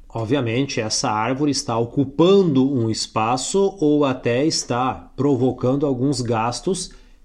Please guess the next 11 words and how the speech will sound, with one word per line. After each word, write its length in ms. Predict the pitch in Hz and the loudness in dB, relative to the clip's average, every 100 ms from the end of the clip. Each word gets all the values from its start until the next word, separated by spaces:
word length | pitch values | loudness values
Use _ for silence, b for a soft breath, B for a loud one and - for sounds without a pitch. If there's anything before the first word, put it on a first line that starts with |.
| - | -16
que 120 | - | -8
para 180 | 110 110 | -4 -4
aquele 500 | 104 - 156 196 240 | -4 2 4 4 4
homem 500 | 175 135 135 151 170 - - - | 4 4 2 0 -2 -12 -20 -12
não 220 | 160 175 | -6 -4
tinham 420 | 170 - 95 95 98 180 | -6 -4 -6 -6 -10 -8
nenhum 300 | 220 180 113 | -4 -2 -2
benefício. 600 | 104 127 - 87 - - - - - - - _ - - - - - - - | -2 -4 -6 -10 -10 -12 -20 -20 -20 -20 -20 _ -20 -20 -20 -20 -20 -20 -8
Essa 280 | 190 - 208 | -4 0 2
árvore, 400 | 151 151 180 208 | 2 2 2 2
então, 460 | 202 139 123 151 | 0 0 0 -2